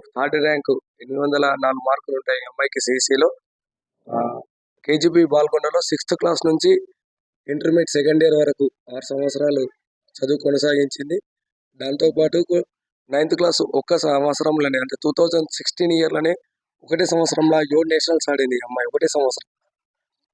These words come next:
ఇంత పెద్ద క్రీడాకారిణికి దా-, డబ్బులు అందరి దగ్గర ఉంటాయి, దానగుణం కొందరి దగ్గరనే ఉంటుంది. ఈ అమ్మాయి పరిస్థితి తెలుసుకొని సహాయం చేయడానికి ముందుకు వచ్చినటువంటి ఉదయ్ కుమార్ గారికి ప్రత్యేక కృతజ్ఞతలు.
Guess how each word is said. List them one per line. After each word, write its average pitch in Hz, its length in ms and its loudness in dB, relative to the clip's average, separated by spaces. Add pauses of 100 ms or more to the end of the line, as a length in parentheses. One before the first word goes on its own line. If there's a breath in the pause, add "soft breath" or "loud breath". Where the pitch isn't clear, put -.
(200)
ఇంత 143 220 0
పెద్ద 143 460 0 (100)
క్రీడాకారిణికి 160 760 0 (680)
దా-, 123 400 -6
డబ్బులు 139 300 2
అందరి 156 340 2
దగ్గర 156 180 0
ఉంటాయి, 156 400 -2
దానగుణం 156 480 0
కొందరి 147 360 -2
దగ్గరనే 147 240 0
ఉంటుంది. 139 420 -4 (640)
ఈ 143 100 -2
అమ్మాయి 170 280 2 (100)
పరిస్థితి 156 320 -2
తెలుసుకొని 156 600 0 (340)
సహాయం 156 460 -2
చేయడానికి 156 360 0
ముందుకు 151 360 -10
వచ్చినటువంటి 143 520 -8 (100)
ఉదయ్ 135 300 -4
కుమార్ 135 300 -16
గారికి 135 320 -20 (480)
ప్రత్యేక 147 380 -2
కృతజ్ఞతలు. 139 720 -4